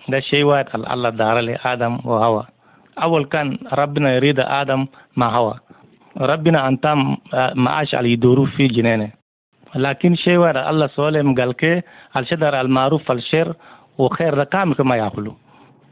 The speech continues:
لكن زول واحد ما يدور آدم ما هو. هو الشيطان. شيطان هو زول هوان.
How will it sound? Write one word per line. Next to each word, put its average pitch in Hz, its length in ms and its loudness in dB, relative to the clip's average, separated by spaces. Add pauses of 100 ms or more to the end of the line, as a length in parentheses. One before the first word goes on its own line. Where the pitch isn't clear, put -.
(840)
لكن 165 440 4
زول 190 160 6
واحد 160 340 2
ما 156 180 6
يدور 147 440 2
آدم 147 260 2
ما 120 120 4
هو. 113 200 0 (760)
هو 160 100 4
الشيطان. 131 760 0 (840)
شيطان 175 380 0
هو 175 120 6
زول 170 200 6
هوان. 143 380 2